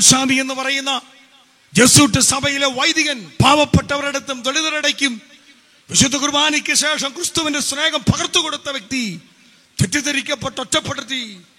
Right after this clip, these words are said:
നിഗൂഢമായ കള്ളത്തരത്തിന് ഫലമായി ജയിലിൽ കൊണ്ടയുടെ ശരിയാ. ഒത്തിരി വേദനിച്ച് അച്ഛൻ മരിച്ചു. ഈ വൈദികൻ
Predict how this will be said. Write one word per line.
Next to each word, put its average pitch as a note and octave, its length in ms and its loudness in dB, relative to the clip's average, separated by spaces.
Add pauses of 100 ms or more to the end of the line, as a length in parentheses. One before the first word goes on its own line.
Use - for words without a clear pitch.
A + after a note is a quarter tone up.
(640)
നിഗൂഢമായ C#4+ 540 0 (120)
കള്ളത്തരത്തിന് C#4+ 680 -4
ഫലമായി C4 480 -4 (380)
ജയിലിൽ B3+ 360 -2
കൊണ്ടയുടെ B3 420 -6
ശരിയാ. D#4 260 -2 (640)
ഒത്തിരി G3+ 380 -6 (100)
വേദനിച്ച് A3+ 580 -6
അച്ഛൻ G3+ 260 -12
മരിച്ചു. G3+ 300 -10 (800)
ഈ E3+ 140 2 (180)
വൈദികൻ B3 480 2